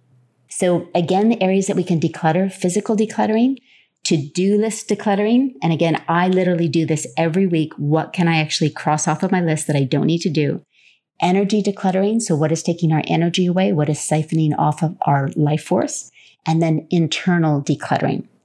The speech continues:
outdated versions of you that are comfortable, but that no longer are who you are. And one final thing with decluttering. There is one word that makes you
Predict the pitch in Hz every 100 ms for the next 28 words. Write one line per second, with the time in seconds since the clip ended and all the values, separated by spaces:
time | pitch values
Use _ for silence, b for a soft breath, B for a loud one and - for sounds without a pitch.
0 | - 165 170 185 185 165 156 147 151 143
1 | 151 147 160 - - 156 - - 285 302
2 | 180 143 139 147 135 - 147 160 160 160
3 | 156 147 151 143 - 143 - 147 143 135
4 | - - _ _ _ _ _ - 180 170
5 | 170 160 185 220 247 240 - 185 185 175
6 | - 160 151 143 143 - 139 131 139 -
7 | - - 143 175 185 226 262 240 196 151
8 | 165 175 190 165 139 123 120 - 156 151
9 | 160 143 - 160 147